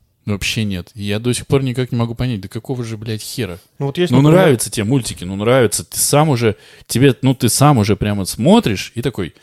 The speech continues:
Speaker 1: «Заебись, мультики, классно, душа там Пиксара, там в-, это самое все, блядь, это все остальное,
Speaker 2: Отличный
Speaker 1: нахуй».
Speaker 2: гейский мультик про двух мальчиков-русалок.
Speaker 1: Что?
Speaker 2: Пиксаровский. Не помню, как он называется, что-то «Море» или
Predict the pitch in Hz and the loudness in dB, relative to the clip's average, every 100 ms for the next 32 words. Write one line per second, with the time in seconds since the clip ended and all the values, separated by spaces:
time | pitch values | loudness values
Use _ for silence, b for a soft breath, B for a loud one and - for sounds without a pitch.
0 | B B B 80 107 160 151 90 - - | B B B -6 -4 -4 -4 -8 -10 -12
1 | - 131 139 - - - - 127 117 80 | -2 0 0 -4 -14 -16 -4 -2 -2 -6
2 | 80 - 160 - 143 107 87 82 90 - | -10 -4 -2 2 2 2 -2 -10 -10 -8
3 | 95 82 80 - 90 87 95 98 101 110 | -8 -8 -12 -16 -16 -16 -14 -12 -10 -8
4 | 131 113 98 90 - 101 104 98 - B | -8 -6 -8 -8 -8 -6 -6 -8 -10 B
5 | B B B B B - 95 92 - - | B B B B B -16 -14 -14 -12 -6
6 | 95 85 - 104 120 104 160 135 127 131 | -6 -6 -8 -4 -4 -4 -4 -2 -2 -2
7 | 127 - 123 131 120 117 120 113 110 120 | -6 -2 -2 -2 -4 -8 -8 -8 -8 -6
8 | 110 - - - 120 110 104 107 107 _ | -6 -6 -16 -18 -14 -14 -14 -16 -18 _
9 | _ _ _ _ _ _ _ - - 92 | _ _ _ _ _ _ _ -20 -10 -8
10 | 98 - _ _ - 135 - 120 117 - | -8 -12 _ _ -16 -12 -6 -4 -6 -10
11 | 139 131 _ _ - 143 139 143 127 113 | -12 -14 _ _ -6 -4 -2 -2 -2 -6
12 | 120 120 117 120 127 - - 120 113 123 | -6 -6 -6 -6 -8 -12 -14 -8 -4 -4
13 | 135 127 123 120 117 120 117 | -4 -4 -6 -10 -12 -14 -14